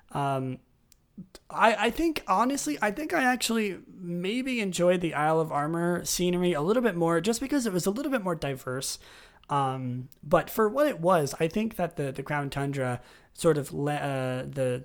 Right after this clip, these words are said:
the, the visuals of it, you know, the, the, they added, like, new trees, all the pine trees are really cool,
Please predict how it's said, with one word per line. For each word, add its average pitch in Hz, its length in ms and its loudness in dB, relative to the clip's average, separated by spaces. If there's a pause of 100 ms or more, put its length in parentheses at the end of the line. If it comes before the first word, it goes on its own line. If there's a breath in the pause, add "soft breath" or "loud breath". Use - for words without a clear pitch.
the, 127 140 -4
the 143 140 -4
visuals 220 480 0
of 135 160 -2
it, 131 100 -6
you 165 100 -2
know, 131 120 0
the, 127 200 -2
the, 131 240 -6
they 143 220 -4
added, 156 240 -2
like, - 160 -6
new 220 160 -2
trees, 202 480 -4
all 160 100 -2
the 156 80 -8
pine 185 340 0
trees 185 260 2
are 165 80 2
really 160 220 2
cool, 156 380 0